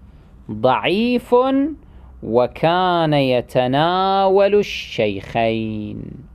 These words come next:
أي أبي بكر وعمر لعنة الله عليهما.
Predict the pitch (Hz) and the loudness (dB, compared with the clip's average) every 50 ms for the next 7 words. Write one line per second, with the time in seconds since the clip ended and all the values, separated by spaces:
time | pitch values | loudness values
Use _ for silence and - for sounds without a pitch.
0 | - - 117 120 123 - - 101 101 101 95 95 110 107 - - 120 113 107 98 | -8 -4 -2 -2 -2 -2 -4 -6 -6 -8 -8 -6 -6 -8 -8 -8 -8 -8 -6 -6
1 | 95 87 90 104 107 110 110 104 98 92 87 87 90 - - - 107 104 101 101 | -6 -4 -4 -4 -4 -4 -4 -4 -4 -6 -6 -8 -10 -10 -8 -8 -6 -2 0 0
2 | 101 98 92 104 101 104 - - 95 95 95 85 80 82 - | 0 0 -2 -4 -10 -10 -6 -4 -4 -4 -4 -6 -8 -12 -18